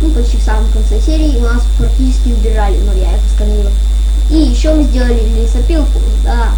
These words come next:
вот, сюда уже посадили все деревья. Кстати, я забыл кое-что, какую-то, а, точнее, не какую-то, а одну вещь.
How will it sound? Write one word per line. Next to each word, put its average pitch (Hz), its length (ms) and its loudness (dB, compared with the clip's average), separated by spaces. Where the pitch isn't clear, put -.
вот, 220 160 0
сюда 226 180 0
уже 226 120 0
посадили 208 460 0
все 214 140 0
деревья. 202 460 0
Кстати, - 260 0
я 151 100 0
забыл 151 340 0
кое-что, 233 320 0
какую-то, 233 460 0
а, 240 60 0
точнее, - 240 0
не - 100 0
какую-то, - 480 0
а 226 80 0
одну 233 200 0
вещь. 151 260 0